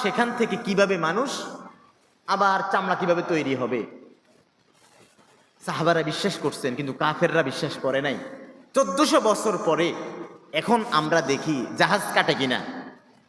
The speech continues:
জাহাজের লোহাগুলা কাটে না? কিভাবে কাটে? আগুন দিয়া কাটে। কি দিয়া কাটে? আগুন দিয়া কাটে। আগুনের তাপমাত্রা যখন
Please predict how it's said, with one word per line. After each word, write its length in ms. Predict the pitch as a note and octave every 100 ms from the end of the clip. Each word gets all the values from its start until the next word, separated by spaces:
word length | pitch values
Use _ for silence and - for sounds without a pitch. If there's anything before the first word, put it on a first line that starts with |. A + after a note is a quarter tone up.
| _ -
জাহাজের 340 | D3 E3 E3
লোহাগুলা 420 | F#3+ E3 F3 G3+ G#3
কাটে 260 | F#3+ F#3+
না? 100 | A3+ - - - - - - - -
কিভাবে 280 | F3 F3+
কাটে? 260 | F3 C#3+ A2+ - - - - - _ _ - - _ _
আগুন 360 | B2 D3 D3 C3+
দিয়া 180 | C3 A2
কাটে। 580 | A2 - E2+ - - - _ _ _ _ -
কি 80 | F#3
দিয়া 180 | F#3+
কাটে? 240 | E3 C#3+ A2+ - - - - - _ _ -
আগুন 320 | B2 C3+ C3+
দিয়া 200 | B2 A#2+
কাটে। 340 | A2 G#2+ A2+ F2+ - - - _ -
আগুনের 480 | F3+ A3+ C4 C4 B3
তাপমাত্রা 560 | A#3+ A3 A#3 A3 - G#3
যখন 360 | F#3+ F#3+ G#3